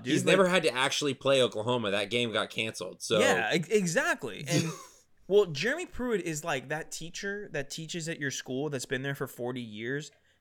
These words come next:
Speaker 1: and only wants to do things one way, but it clearly doesn't work for their students.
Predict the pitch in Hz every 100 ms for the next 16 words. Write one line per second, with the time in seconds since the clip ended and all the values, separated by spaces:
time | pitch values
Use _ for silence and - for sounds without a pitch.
0 | - 135 - 131 139 147 143 143 - 131
1 | 127 127 127 120 110 123 113 113 131 147
2 | 131 117 - - - 135 143 147 143 123
3 | 127 120 107 120 - 120 107 - 107 170
4 | 185